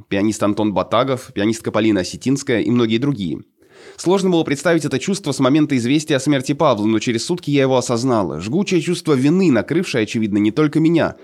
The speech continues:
призналась Осетинская. Комментируя бумажное издание первого романа Павла, правозащитница Ольга Романова заключила:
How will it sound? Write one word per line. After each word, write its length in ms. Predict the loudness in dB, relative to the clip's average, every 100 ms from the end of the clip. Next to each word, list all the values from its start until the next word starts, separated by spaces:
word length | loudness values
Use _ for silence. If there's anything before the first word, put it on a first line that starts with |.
| -10
призналась 420 | -4 -2 -2 -2
Осетинская. 640 | -4 -4 -4 -4 -4 -8 -8 _ -20 -20 -8
Комментируя 420 | 0 2 2 2 2
бумажное 500 | 2 2 2 0 0
издание 420 | 0 0 2 0
первого 280 | -2 0 2
романа 320 | 2 2 0
Павла, 400 | -2 0 -2 -4 -10 -8
правозащитница 600 | -2 -2 0 0 0 0
Ольга 280 | 0 2 2
Романова 460 | 2 2 2 -2
заключила: 600 | -4 -4 -4 -2 0 -2